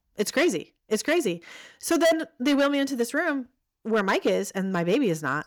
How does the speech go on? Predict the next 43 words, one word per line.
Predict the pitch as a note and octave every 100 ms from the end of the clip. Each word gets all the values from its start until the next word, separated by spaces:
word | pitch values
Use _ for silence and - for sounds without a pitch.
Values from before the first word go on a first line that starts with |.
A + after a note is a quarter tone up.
| -
And | G3 F3+
then | A3
I | F#3
really | D3 D#3 F#3 D4+ A3+
freak | - C#3 C#3 A#2
out | F#2 -
'cause | - F3
I'm | D#3+
like, | D3 D3
"Where | D#3+ D3+
is | E3+ -
she? | G#3+ D3+ - - - _ -
She's | - A3+
not | G3+ F3+
with | E3+ F#3+ -
you?" | C#4+ D4
And | A3
he's | G#3
like, | G3 E3+
"I'm | F3+ F#3
sorry. | - F#3 F#3 F3
I | E3 E3 E3+
was | E3 -
too | - A3+
tired." | G#3 B3+ A3+ C3+ - _ _ _ _ _ _ -
And | G3
I | A3+
don't | F#4+
blame | G#4+ C5+ A4+
him. |
He | G#3+ A3+
was | A#3+ A#3+
with | E4 F#4+
me |
until, | E4 C#4+
like, | A#3 -
five | G3+ D#4 C#4+
A | C#4+
M | F#4+
now | C#4 B3
at | G#3+
this | C4 -
point, | B3+ A#3 A#3+